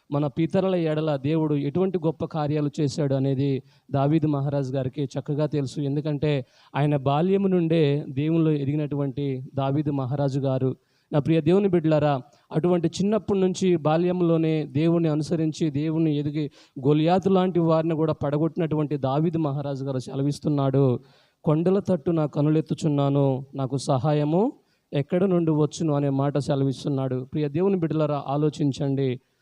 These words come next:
మనము కూడా ఒకవేళ మనము, మన కన్నులు ఎటువైపు ఎత్తి చూస్తున్నామో, మన కన్నులు ఎటువైపు ఎత్తి మనము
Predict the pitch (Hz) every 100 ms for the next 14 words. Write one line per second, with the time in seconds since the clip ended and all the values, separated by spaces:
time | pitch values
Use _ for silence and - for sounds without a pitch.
0 | _ _ 147 165 226 196 180 170 165 143
1 | 156 156 147 147 135 131 139 139 165 208
2 | 202 196 - _ _ 156 160 - 170 196
3 | 214 165 160 147 - 147 190 220 214 208
4 | 165 196 - 165 - 170 143 143 143 127
5 | _ - 156 - 170 175 190 165 151 -
6 | _ - 156 196 196 180 165 - 233 208
7 | 175